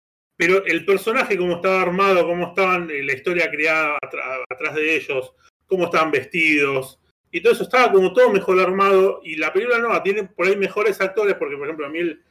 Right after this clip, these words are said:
el actor que hace del, del, de Luis en la película nueva, es un actor que me gusta, que lo he visto en otros lados y me copa, pero claro, es como que lo que tiene acá atrás no es,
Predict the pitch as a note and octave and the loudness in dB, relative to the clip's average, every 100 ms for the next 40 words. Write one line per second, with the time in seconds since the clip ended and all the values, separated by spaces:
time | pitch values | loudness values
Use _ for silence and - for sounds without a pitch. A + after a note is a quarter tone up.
0 | _ _ - C#3 C3 F#3 F#3+ D#3 D#3+ E3 | _ _ -6 -4 -2 -2 -2 0 -2 0
1 | D3 C#3 C3+ B2+ B2+ B2+ C#3+ E3 D#3+ E3+ | -2 -4 -8 -12 -10 -6 2 2 2 -4
2 | - B2+ - - A#2+ B2+ C#3+ E3 E3+ F3 | -14 -20 -20 -18 -12 -10 -2 0 2 2
3 | E3 E3+ - D3 D#3 F3 D#3+ E3+ D#3+ D3 | 2 0 -10 -6 0 2 4 2 2 4
4 | F3 F3+ F3 C#3+ B2+ C#3 D3+ D#3 D3 C3+ | 4 4 2 -2 0 -2 -2 -4 -6 -6
5 | C3+ D#3+ - A#2 B2+ F3 D#3+ C#3+ C#3+ - | -2 -2 -4 -10 -8 -2 -2 -2 -6 -8
6 | _ _ _ _ _ _ F3 A#3 C#4 G#3+ | _ _ _ _ _ _ 4 6 6 6
7 | G#3+ G3 G#3 G3 G3+ B3+ B3 C4 C4+ F3+ | 4 4 4 4 2 -2 -2 -2 -2 -2
8 | F3+ B3+ B3+ G3 F3+ A3 A3 | 0 0 0 -4 -6 -6 -8